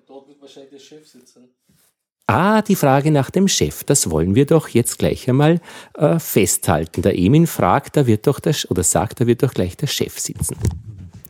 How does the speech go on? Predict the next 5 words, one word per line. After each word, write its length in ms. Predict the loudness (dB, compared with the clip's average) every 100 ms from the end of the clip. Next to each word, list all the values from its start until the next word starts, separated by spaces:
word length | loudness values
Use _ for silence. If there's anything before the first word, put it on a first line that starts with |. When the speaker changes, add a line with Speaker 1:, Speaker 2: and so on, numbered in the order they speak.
| _
Speaker 2:
<laughs> 640 | 2 2 2 -2 0 -2 -4 -8 -8 -8 -12 -12 -16 -16 _ _ _ _ -18 -16 -14 -6
Ich 160 | -2 0
habe 160 | 2
mal 200 | 2 2
eine, 320 | 2 4 4